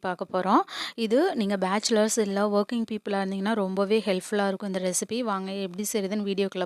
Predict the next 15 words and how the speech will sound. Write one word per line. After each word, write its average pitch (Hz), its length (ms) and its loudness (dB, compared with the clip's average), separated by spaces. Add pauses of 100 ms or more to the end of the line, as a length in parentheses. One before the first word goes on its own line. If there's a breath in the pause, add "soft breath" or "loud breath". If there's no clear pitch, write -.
போய் 185 180 -4
பார்க்கலாம். 180 400 -4 (320 loud breath)
ஃபர்ஸ்ட் 220 300 2
இந்த 233 160 2
ரெசிபி 240 340 -2
செய்றதுக்கு 220 480 -2
நான் 208 200 0
இன்னைக்கு 196 320 -4 (460 loud breath)
கொஞ்சமா 233 440 0
வ்-, 202 100 -8 (220)
சின்ன 226 280 0
வெங்காயமும் 202 580 -2 (120)
ஒரு 214 180 6 (260)
நாலஞ்சு 220 520 -2
இது 233 160 -2